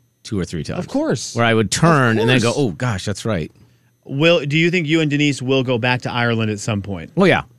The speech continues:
Speaker 2: Oh, I love to hear that.
Speaker 1: Yeah, for sure.
Speaker 2: I love to hear that. I also thought it was hilarious that you were at, in Ireland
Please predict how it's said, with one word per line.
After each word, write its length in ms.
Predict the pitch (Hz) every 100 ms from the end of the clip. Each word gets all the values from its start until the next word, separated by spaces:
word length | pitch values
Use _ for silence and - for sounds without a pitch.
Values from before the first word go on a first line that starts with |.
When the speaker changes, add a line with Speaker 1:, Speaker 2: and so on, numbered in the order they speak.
| _ _ _ _
Speaker 2:
Oh, 160 | 170 175
I 120 | 160
love 240 | 147 143
to 60 | 127
hear 200 | 120 101
that. 100 | 95
Speaker 1:
Yeah, 100 | 117
for 140 | - 131
sure. 320 | 147 98 - _ _ _
Speaker 2:
I 80 | 131
love 180 | 147 139
to 60 | 135
hear 120 | 131
that. 120 | 120
I 80 | 123
also 580 | - 151 160 196 190 180
thought 240 | 160 147
it 40 |
was 140 | 147 -
hilarious 600 | 139 131 113 107 104 -
that 160 | 120 101
you 260 | 117 139
were 300 | 139 135 127 _ 135
at, 260 | 139 156 - _ _
in 180 | 170 185 -
Ireland 640 | 160 147 113 101 90 90